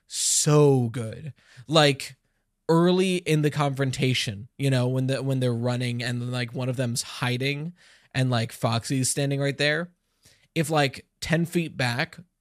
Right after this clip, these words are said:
you just saw, like, a glimpse of Spring Bonnie walking between, like, one room to another, huge. Just, like, a lot of things like that, I think, would have been really, really cool, a really nice touch, and would have had William felt like more, feel like more of a presence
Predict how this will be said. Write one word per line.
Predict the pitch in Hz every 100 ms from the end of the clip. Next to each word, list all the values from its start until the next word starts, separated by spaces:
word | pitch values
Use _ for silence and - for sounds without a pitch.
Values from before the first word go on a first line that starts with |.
| -
you | 151
just | 147 -
saw, | 147
like, | 139 135 -
a |
glimpse | 131 127 123 131 135 - - _ _
of | -
Spring | - - 131 127
Bonnie | 120 117 123 147 160 _ _ _
walking | - 127 127 123 135 127 117 -
between, | 131 - 131 127
like, | 123
one | 160 123 120
room | 127 127
to | 151 120
another, | 113 113 151 180 _ _ _ _ _ _
huge. | - - 120 104 - - _ _ _
Just, | 180 214
like, | 196
a | 170
lot | 165 165
of | 180
things | 175
like | 143 127
that, | 123 123
I | 123
think, | 143 127
would | 127
have |
been | 117 117 117
really, | 127 139 143 131
really | 123 120
cool, | 113 127 123 110
a |
really | 131 151
nice | 147 131
touch, | - 123 120 - - - -
and | 175 208
would | 269
have | 240
had | 226 175
William | 147 151 143
felt | 123 147 120
like | 127
more, | 135 131 127 127 -
feel | 190
like | 190 175
more | 151
of | 139
a | 127
presence | - - 131 123 110 - -